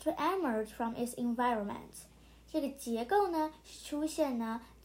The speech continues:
从它的这个环境。Structure是指结构，而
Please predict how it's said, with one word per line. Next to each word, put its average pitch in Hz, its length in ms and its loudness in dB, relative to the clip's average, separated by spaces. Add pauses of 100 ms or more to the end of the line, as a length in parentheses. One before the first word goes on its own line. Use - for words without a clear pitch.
(160)
从 220 340 -6
它 240 220 -2
的 240 180 -2
这 226 140 -4
个 214 260 -2 (100)
环 196 360 -2
境。 294 260 -2 (320)
Structure 269 640 2
是 240 140 -8
指 214 180 -10
结 214 380 -4
构， 349 320 4 (240)
而 254 220 2